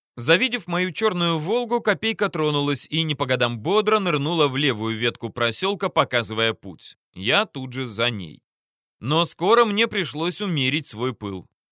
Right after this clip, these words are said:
Через полчаса подпрыгивания и тряски на колдобинах дорога вывела нас на берег реки. Под раскидистыми деревьями стояла Нива Гусева. Самого его не видно. Мы проехали чуть дальше за поворот и остановились.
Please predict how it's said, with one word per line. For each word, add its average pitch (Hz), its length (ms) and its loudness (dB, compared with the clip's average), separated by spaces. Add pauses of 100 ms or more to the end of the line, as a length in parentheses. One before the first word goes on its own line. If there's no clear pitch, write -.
(180)
Через 117 260 -4
полчаса 123 520 -2
подпрыгивания 113 800 -4
и - 20 -4
тряски 127 420 -2
на 113 100 -4
колдобинах 113 640 -4
дорога 120 440 0
вывела 117 360 -2
нас 117 280 -4
на 127 120 -2
берег 107 320 -4
реки. 117 420 -6 (600)
Под 120 160 -4
раскидистыми 170 720 0
деревьями 196 640 0
стояла 151 520 2
Нива 135 380 0
Гусева. 92 640 -8 (360)
Самого 123 460 -2
его 185 240 0
не 180 180 -2
видно. 95 480 -8 (540)
Мы 180 180 0
проехали 113 460 0
чуть 107 220 -10
дальше 113 340 -2
за 107 140 -4
поворот 123 480 0
и 135 40 2
остановились. 110 880 -4